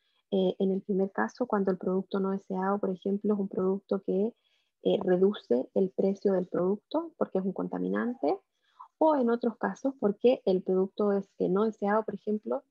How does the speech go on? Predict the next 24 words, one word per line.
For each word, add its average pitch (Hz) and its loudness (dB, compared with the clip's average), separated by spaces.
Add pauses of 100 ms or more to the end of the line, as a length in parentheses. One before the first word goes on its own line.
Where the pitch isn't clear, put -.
(120)
sea 196 0
un 175 -2
tóxico 247 0 (340)
para 190 2
nuestro 190 -2
catalizador. 190 0 (1300)
Entonces, 196 -2 (640)
controlar 190 0
la 180 0
producción 190 0
de 202 2
los 185 -4 (120)
productos 196 0
no 190 -4
deseados 226 -4
va 220 -2
a - -14
ser 220 -2
un, 208 -2 (120)
un, 202 0 (280)
un 202 2
tópico 226 -2
muy 254 0
importante 240 -2